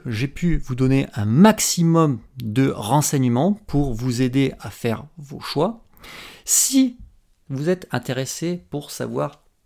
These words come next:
plus de choses sur l'investissement immobilier, eh bien, je vous recommande de consulter mon ouvrage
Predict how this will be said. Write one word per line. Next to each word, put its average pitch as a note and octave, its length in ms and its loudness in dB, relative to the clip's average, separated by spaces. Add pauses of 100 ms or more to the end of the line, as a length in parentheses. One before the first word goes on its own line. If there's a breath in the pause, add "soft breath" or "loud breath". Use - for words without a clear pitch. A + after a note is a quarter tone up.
plus F#3 300 0
de C3+ 80 -4
choses D3 400 -8 (100)
sur - 480 -10
l'investissement A2+ 600 -10
immobilier, A#2 500 -6 (600)
eh C3+ 100 -6
bien, D3 340 -2 (500 loud breath)
je A#2 200 0
vous F#3 220 2
recommande E3 640 -4
de C3+ 220 -6
consulter C#3 680 -8
mon B2+ 160 -2
ouvrage B2 440 -4